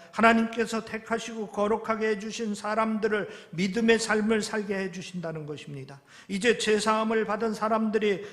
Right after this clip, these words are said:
진리를 믿게 해주시고 그 믿음으로 살게 해주시는 것입니다. 그런데 어떻게 진리를 믿게 됐는지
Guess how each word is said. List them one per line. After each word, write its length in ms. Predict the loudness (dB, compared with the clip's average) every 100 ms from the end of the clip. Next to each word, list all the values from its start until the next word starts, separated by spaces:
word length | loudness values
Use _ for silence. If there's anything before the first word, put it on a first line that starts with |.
| -8
진리를 640 | -2 0 2 2 4 2
믿게 420 | 2 -2 0 4 4
해주시고 800 | 4 -2 -2 0 0 -2 -8 -2
그 100 | 2
믿음으로 600 | 4 4 2 2 4 4
살게 420 | 2 -2 -2 -2
해주시는 460 | -2 -4 -8 -8 -8
것입니다. 540 | -8 -10 -12 -14 -14 -20 -20 _
그런데 380 | 6 8 8 8
어떻게 560 | 6 6 2 2 0 -2
진리를 480 | -2 -2 -2 0 0
믿게 340 | -2 0 0
됐는지 640 | 2 2 0 -2 -4 -6